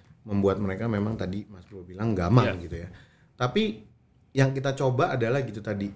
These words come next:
Speaker 1: kita kan gini, core utama dari pemain tuh apa sih?
Speaker 2: Hmm.
Speaker 1: Nomor satu, as-, kan kalau empat aspek dari, eh, physical, tactical, technical,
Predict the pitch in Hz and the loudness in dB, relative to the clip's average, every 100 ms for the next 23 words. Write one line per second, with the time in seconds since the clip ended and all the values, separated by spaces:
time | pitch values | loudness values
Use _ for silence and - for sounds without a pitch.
0 | - 117 139 165 - - _ _ _ _ | -10 -2 0 0 -2 -20 _ _ _ _
1 | _ _ 175 175 113 101 - _ _ _ | _ _ 0 2 0 -4 -10 _ _ _
2 | _ _ - 156 156 151 151 156 151 139 | _ _ 0 2 2 0 0 0 2 2
3 | 135 139 139 143 160 160 180 117 120 127 | 2 0 -2 -2 -4 -4 -6 -4 -4 0
4 | 120 - - - 110 120 101 117 - _ | 0 -2 -18 -12 -8 -6 -6 -10 -16 _
5 | _ - 107 107 104 98 131 - - 107 | _ -4 -2 0 0 -2 -2 -8 -8 -10
6 | - - 139 135 - 95 101 98 98 95 | -8 0 0 0 -4 0 0 2 -2 -4
7 | - - _ _ _ - 101 - 135 - | -10 -20 _ _ _ -6 -6 0 0 -2
8 | - _ - 101 95 98 - _ _ _ | -20 _ -4 -2 -2 -4 -10 _ _ _
9 | _ 104 101 98 95 92 92 92 - - | _ -6 -2 0 0 -2 -4 -8 -14 -20
10 | _ _ - 101 127 120 127 120 104 - | _ _ -10 -4 -4 0 0 2 -2 -4
11 | 127 127 120 107 - 120 120 127 127 127 | -2 0 0 -2 -2 -4 0 2 4 4
12 | 131 | 0